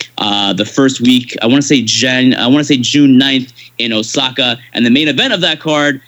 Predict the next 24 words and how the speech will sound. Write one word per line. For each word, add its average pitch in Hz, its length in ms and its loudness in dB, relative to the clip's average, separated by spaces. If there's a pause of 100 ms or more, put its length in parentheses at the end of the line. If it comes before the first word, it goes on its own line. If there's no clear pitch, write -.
is 110 120 -12
going 131 220 0
to 123 100 -8
be 123 380 0 (360)
number 139 340 2
four, 135 640 4 (280)
Kazuchika 151 340 2
Okada 123 480 0
versus 104 300 -4
Kenny 123 280 0
Omega. 110 640 0 (300)
Uh, 107 240 -4
two 165 240 2
out 151 60 2
of 135 80 -4
three 139 140 4
falls, 127 360 -2
no 123 140 2
time 110 320 0
limit. 110 280 0 (220)
It's - 80 -16
gonna 131 200 0
be 127 500 0
freaking 127 460 0